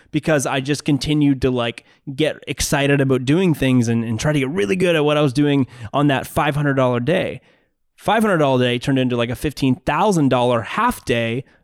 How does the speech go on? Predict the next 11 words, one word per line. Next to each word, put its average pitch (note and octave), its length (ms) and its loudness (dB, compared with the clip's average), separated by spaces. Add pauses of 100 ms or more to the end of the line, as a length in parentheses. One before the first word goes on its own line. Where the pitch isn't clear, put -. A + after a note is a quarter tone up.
(100)
because C3 320 -2
I B2+ 120 0
decided C3+ 440 -2
I B2 60 -2
wanted B2+ 240 -2
to - 40 -10
start A#2+ 220 -4
solving B2 440 0 (100)
bigger F#3 600 2 (540)
and F3+ 180 2
better C#3 520 -2